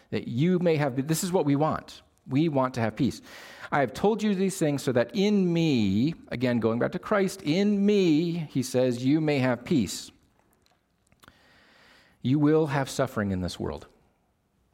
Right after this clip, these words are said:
You will have suffering in this world. "Be courageous," Jesus says. "I have conquered the world."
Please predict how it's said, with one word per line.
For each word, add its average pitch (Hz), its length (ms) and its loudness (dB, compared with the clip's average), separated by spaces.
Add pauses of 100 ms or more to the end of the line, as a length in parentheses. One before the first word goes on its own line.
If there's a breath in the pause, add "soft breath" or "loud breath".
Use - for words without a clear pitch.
(880)
You 117 140 -2
will 131 180 4
have 143 140 0
suffering 123 360 -4
in 101 60 -2
this 87 160 -6
world. 87 300 -4 (920 soft breath)
"Be 95 200 -6
courageous," 104 1080 -4
Jesus 85 340 -4
says. - 500 -6 (960)
"I 98 300 0
have 110 240 -2
conquered 90 600 -2 (640 soft breath)
the 87 80 -4
world." 80 380 -8